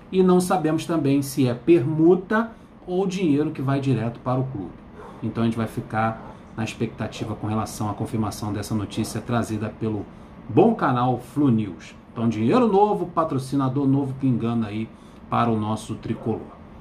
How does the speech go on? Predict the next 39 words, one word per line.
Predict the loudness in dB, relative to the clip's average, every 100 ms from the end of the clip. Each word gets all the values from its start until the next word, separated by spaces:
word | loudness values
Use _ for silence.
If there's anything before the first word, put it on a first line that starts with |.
| -20 -20 -4
Então | 4
vamos | 4 6
em | 4
frente, | 2 0 2
tem | 2
outras | 2 2 2
notícias | 2 2 0
aí | 0
pra | 0
passar | -2 -2 -2 -2
pra | -4
vocês. | -6 -4 2 6 4 2 -10 -20 -20 -20 -20 -2
E | 4 4 4
essa | 2 2
notícia | 2 0 -2 0
é |
do | 2
repórter | 0 0 -4 -2 -4 -4
Paulo | -2 2 2 0
Brito. | 2 2 2 -2 -12
O | -12
repórter | -10 -6 -6 -6 -6 -4
Paulo | -2 -2
Brito | 0 0 2
informou | 0 -2 -2 -2
que | -2
o |
Fluminense | -4 0 2 0 -2
está | -4
satisfeito | -2 -4 -6 -2 0 0 0
com | -4
seus | -2 -2 -2
zagueiros | -6 -6 -2 -2 0
e | -2
procura | -4 -4 -4 -2
dar | 0
experiência | 0 0 0 2 4 2 0 -2
ao | -2
Frazan. | -4 -4 -4 -4 -2 -4